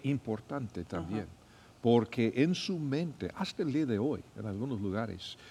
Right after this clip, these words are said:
Speaker 1: comer en la casa de alguien es como un pacto de amistad.
Speaker 2: Ujú.
Speaker 1: Es, es algo, bueno, dirían muchos, sagrado.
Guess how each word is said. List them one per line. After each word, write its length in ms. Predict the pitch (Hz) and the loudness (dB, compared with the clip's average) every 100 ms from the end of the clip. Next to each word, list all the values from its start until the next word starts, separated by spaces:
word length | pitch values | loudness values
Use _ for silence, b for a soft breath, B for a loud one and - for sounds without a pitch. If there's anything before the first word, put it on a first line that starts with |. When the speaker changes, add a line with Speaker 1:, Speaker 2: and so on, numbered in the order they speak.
| B B | B B
Speaker 1:
comer 680 | - 120 104 110 143 151 147 - | 2 6 6 4 2 2 0 0
en 120 | 110 | 0
la 100 | 95 | 0
casa 320 | - 123 - | -2 -4 -4
de 180 | 120 110 | -4 0
alguien 400 | 107 113 117 113 | 2 2 2 0
es 100 | 95 | -2
como 180 | - 120 | 0 0
un 100 | 113 | 0
pacto 580 | - - 107 - - 73 - | -2 -2 -2 -4 -10 -10 -8
de 80 | 90 | -8
amistad. 400 | 90 80 - 185 | -6 -8 -8 -6
Speaker 2:
Ujú. 560 | 190 185 180 180 175 185 - - - - | -4 -4 -6 -8 -10 -12 -18 -20 -16 -6
Speaker 1:
Es, 260 | 90 - - | -4 -4 -6
es 140 | 95 | -2
algo, 680 | 98 110 113 117 107 87 76 - - - - - | 2 4 6 6 6 4 0 -8 -20 -20 -20 -6
bueno, 280 | 110 104 80 - | -2 0 -2 -4
dirían 360 | 85 98 113 101 | 0 2 2 2
muchos, 400 | 104 104 98 85 | 0 -2 -6 -8
sagrado. 720 | - - 92 80 92 101 87 | -8 -4 -4 -4 -4 -2 -4